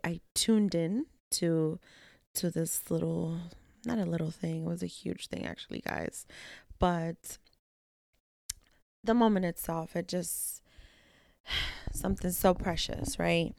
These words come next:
And so I wanted to come today to talk about, you know, something that might be a little heavy to some of y'all, but maybe not. Um, the whole concept of this minisode today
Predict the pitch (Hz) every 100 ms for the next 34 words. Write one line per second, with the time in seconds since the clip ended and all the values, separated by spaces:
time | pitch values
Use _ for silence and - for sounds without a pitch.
0 | - - - - - 214 214 - 214 214
1 | 208 247 415 - 269 - 196 185 180 175
2 | 175 175 - - 185 175 180 180 175 175
3 | 170 185 - - - - - - _ -
4 | 196 185 180 170 180 220 247 427 508 539
5 | 508 523 453 453 285 226 226 285 277 311
6 | 381 359 370 392 381 381 381 403 - 285
7 | 311 302 294 240 185 170 - - 214 208
8 | 202 208 226 240 - 214 202 214 208 202
9 | 185 185 - 180 180 165 170 - 165 165
10 | 170